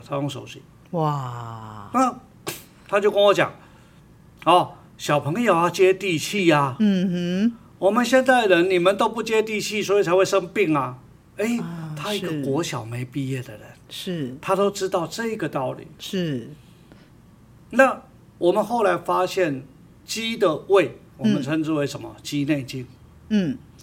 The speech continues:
Speaker 1: 那鸡内金呢，是治疗肿瘤的一个非常重要的药。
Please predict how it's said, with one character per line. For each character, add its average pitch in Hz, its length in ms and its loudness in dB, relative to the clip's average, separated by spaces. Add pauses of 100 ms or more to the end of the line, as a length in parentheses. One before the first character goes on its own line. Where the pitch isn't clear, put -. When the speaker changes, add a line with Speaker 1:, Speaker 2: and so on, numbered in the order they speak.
(100)
Speaker 1:
那 180 100 -4
鸡 226 220 -10
内 226 160 -4
金 196 220 -2
呢， 190 180 -2 (320)
是 170 220 -2
治 202 380 4
疗 139 440 -2
肿 120 380 -2
瘤 131 240 -4
的 143 100 -4
一 131 60 -6
个 131 100 -10
非 131 200 -6
常 123 180 -8
重 120 200 -10
要 117 120 -12
的 117 100 -16
药。 117 160 -16